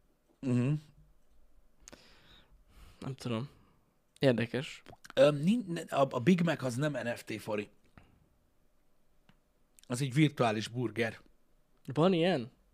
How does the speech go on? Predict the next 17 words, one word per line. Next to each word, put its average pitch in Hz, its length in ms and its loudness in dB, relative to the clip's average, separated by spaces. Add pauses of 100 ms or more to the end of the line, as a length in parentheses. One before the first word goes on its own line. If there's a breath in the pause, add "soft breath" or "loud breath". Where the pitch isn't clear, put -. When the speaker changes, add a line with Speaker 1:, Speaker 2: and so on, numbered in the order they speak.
(180)
Speaker 1:
Nincs, - 220 -12
hát - 280 -14
van 277 180 -4
ilyen, 135 220 -2
igen, 123 240 -2
de 139 100 4
az 139 120 2
nem 156 140 2 (120)
N 110 40 -6
F - 80 -10
T. - 240 -16 (340)
Speaker 2:
Aha. 160 360 4
Speaker 1:
Tehát - 200 -16
az 139 80 0
nem 170 140 4
non-fungible 104 840 -2
token, 98 540 -10